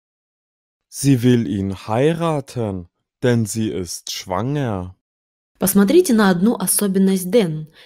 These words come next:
Speaker 2: Если подлежащее в обоих предложениях одинаковое, то из второго простого предложения подлежащее убирать нельзя. Хотя вы помните, что с остальными четырьмя союзами мы это делали.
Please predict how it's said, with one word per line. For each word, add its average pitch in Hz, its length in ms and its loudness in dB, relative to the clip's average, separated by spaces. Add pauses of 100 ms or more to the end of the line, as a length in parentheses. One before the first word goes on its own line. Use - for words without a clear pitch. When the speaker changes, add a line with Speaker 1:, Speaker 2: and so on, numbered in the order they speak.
(100)
Speaker 2:
Если 196 400 0
подлежащее 190 760 -2
в 156 120 -4
обоих 185 600 0
предложениях 175 560 -4
одинаковое, 165 800 -6 (360)
то 226 140 4
из - 320 -4
второго 196 960 0
простого 240 640 0
предложения 180 800 -2 (220)
подлежащее 196 680 0
убирать 208 400 0
нельзя. 196 720 0 (580)
Хотя 196 300 -2
вы 226 160 0
помните, 170 600 -4 (120)
что - 260 -4
с 196 100 -6
остальными 254 840 0
четырьмя 226 480 -2
союзами 180 680 -2
мы 220 320 2
это 190 200 -2
делали. 160 640 -4